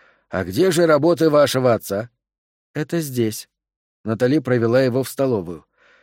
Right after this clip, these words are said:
«Папа не хотел, чтобы они висели рядом с другими».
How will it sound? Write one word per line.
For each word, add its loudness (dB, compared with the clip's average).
«Папа -4
не 0
хотел, 0
чтобы -2
они 0
висели 0
рядом 2
с -4
другими». -2